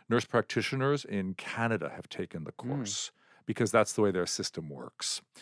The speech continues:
Speaker 1: A few doctors, a few medical people here, but most of our clients have been from Canada. We've had great feedback. I'm really pleased
Speaker 2: So is
Speaker 1: with
Speaker 2: that,
Speaker 1: it.
Speaker 2: so they should be able to know how to prescribe or how it,
Speaker 1: The system
Speaker 2: it
Speaker 1: in
Speaker 2: works?
Speaker 1: Canada works. So in order to get a recommendation, you have to see a medical professional.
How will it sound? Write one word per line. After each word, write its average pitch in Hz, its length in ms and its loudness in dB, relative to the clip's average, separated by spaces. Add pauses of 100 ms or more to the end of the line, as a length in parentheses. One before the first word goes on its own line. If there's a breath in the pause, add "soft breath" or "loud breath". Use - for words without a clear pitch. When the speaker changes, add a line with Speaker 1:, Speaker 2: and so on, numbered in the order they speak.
(280 loud breath)
Speaker 1:
A - 20 -12
few 233 100 4
doctors, 101 640 6
a - 40 -16
few 135 160 -2
medical 98 340 2
people 101 280 -4
here, 98 500 4 (480 loud breath)
but 143 140 6
most 143 460 8
of 156 80 6
our 151 80 10
clients 110 400 6
have 92 120 2
been 101 120 4
from 104 160 -2
Canada. 92 260 0
We've 92 120 0
had 90 140 0
great 95 320 2
feedback. 87 380 0
I'm 82 100 -4
really 80 180 -2
pleased 127 360 4
Speaker 2:
So 113 40 2
is 110 40 -4
Speaker 1:
with 117 80 4
Speaker 2:
that, 127 140 6
Speaker 1:
it. 104 240 -2
Speaker 2:
so 123 300 6
they 117 120 6
should 107 300 0
be 110 100 4
able 110 300 4
to - 260 -4
know 110 240 8
how 113 140 4
to 104 100 2
prescribe 113 720 2
or 104 120 4
how 107 300 4
it, 98 160 -2
Speaker 1:
The 147 160 8
system 208 460 4
Speaker 2:
it 156 40 6
Speaker 1:
in 147 40 6
Speaker 2:
works? 139 140 4
Speaker 1:
Canada 135 380 8
works. 110 440 4
So 127 100 8
in 117 80 4
order 139 160 6
to 131 60 2
get 117 140 6
a 110 40 6
recommendation, 101 720 0
you 98 80 -2
have 113 340 0
to - 100 -8
see - 220 -2
a 98 40 -2
medical 90 380 0
professional. 73 680 -6